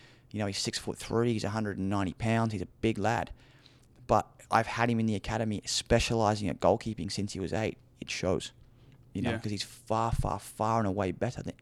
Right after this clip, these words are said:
Speaker 1: anybody in the age group we have in, in the state.
Speaker 2: Yeah.
Speaker 1: You know, so, uh, there's probably, there's probably reasons for and reasons against it, and, and I'm not opposed to it, but I think my mindset has changed a little bit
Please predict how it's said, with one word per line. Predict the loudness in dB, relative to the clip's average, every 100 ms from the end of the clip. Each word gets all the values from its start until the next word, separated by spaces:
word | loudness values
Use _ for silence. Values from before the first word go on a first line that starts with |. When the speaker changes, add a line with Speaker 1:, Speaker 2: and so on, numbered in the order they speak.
| -2
Speaker 1:
anybody | 0 0 -2 -2
in |
the | 0
age | -2 -2
group | -6
we | -6
have | -6 -4
in, | -6 -8 -8
in | -4
the | -4
state. | -4 -6 -8 -14 -10
Speaker 2:
Yeah. | -6 -6 -6
Speaker 1:
You | -6
know, | -6 -8
so, | -8 -6 -6 -8 -10
uh, | -8 -6
there's | -6 2
probably, | 4 4 0 -6 -6
there's | -2
probably | 0 2 0
reasons | 2 0 0 -6
for | -2 4 4
and | 2
reasons | -4 -6
against | -6 -8 -10 -8
it, | -6
and, | -2
and | 0
I'm | 2
not | 0
opposed | 2 2 2
to | 2
it, |
but | 2
I | 2
think | 2 0
my | 2 4
mindset | 4 2 0 -4
has | -4
changed | -4 -4 -4
a |
little | -4 -2
bit | -2